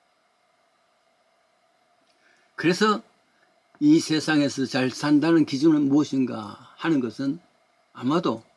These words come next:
그 행위가 예배가 아닐까 생각이 됩니다. 예배.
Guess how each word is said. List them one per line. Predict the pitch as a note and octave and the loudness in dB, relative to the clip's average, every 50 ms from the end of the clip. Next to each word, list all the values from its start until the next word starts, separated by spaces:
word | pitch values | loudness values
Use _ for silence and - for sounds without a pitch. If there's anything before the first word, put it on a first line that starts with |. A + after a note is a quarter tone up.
| _ _ _ _ _ _ _ _ _ _ _ _ _ _ _ _ _ _ _ _ - | _ _ _ _ _ _ _ _ _ _ _ _ _ _ _ _ _ _ _ _ -2
그 | - D3+ D3 | 0 2 2
행위가 | A2 A2 B2 A#2 A#2 A2+ A2 B2 B2 B2 A#2+ - - _ - D#3 | 2 2 0 0 0 0 0 -2 -4 -6 -8 -10 -16 _ -4 0
예배가 | C3 B2+ C#3 E3 F3 D#3+ E3+ F3 E3+ F3+ E3+ - | 2 4 4 4 2 2 0 -2 -2 -2 -4 -4
아닐까 | B2+ B2+ A#2+ A#2 - - C3+ B2+ A#2 A#2 A#2+ | -4 -4 -4 -6 -6 -10 -12 -12 -12 -12 -12
생각이 | - - C#3 A#2+ A2+ A#2 A#2 A2+ G#2+ | -8 -6 -4 -4 -4 -4 -4 -6 -6
됩니다. | - A#2 A2 A2 A2 A2 A2 A2 - - - _ _ _ _ _ _ _ _ _ _ _ _ _ _ _ _ _ _ _ _ _ _ _ _ _ _ _ _ _ _ _ _ _ _ - - - | -6 -6 -6 -6 -8 -10 -12 -16 -20 -20 -20 _ _ _ _ _ _ _ _ _ _ _ _ _ _ _ _ _ _ _ _ _ _ _ _ _ _ _ _ _ _ _ _ _ _ -20 -14 -6
예배. | B2+ A#2+ B2+ B2 A#2+ G#2+ G2+ A2+ G2+ G2+ - | -2 0 0 2 0 0 -2 -4 -6 -6 -10